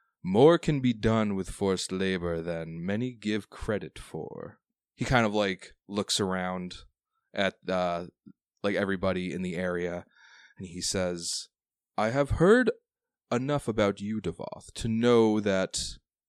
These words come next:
we do not see eye to eye on, on some particular aspects of the trade. I would like to point out that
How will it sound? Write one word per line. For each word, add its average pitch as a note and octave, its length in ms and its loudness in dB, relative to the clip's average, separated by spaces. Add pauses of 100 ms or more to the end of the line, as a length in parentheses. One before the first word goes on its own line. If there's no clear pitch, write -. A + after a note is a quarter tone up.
(200)
we B2+ 180 8
do D#3 120 4
not G3+ 200 4
see - 240 2
eye B2+ 200 8
to A#2 260 0
eye F2 480 0
on, E2 540 -6 (560)
on G#2 100 -2
some G2+ 220 0
particular F#2+ 880 0 (540)
aspects - 920 0 (260)
of F#2 180 -4
the F#2 80 -6
trade. - 720 -6 (520)
I A#2+ 120 4
would A2+ 160 0
like D3+ 220 2
to D3+ 80 -8
point C3 340 0
out - 560 -2 (200)
that F2 560 -4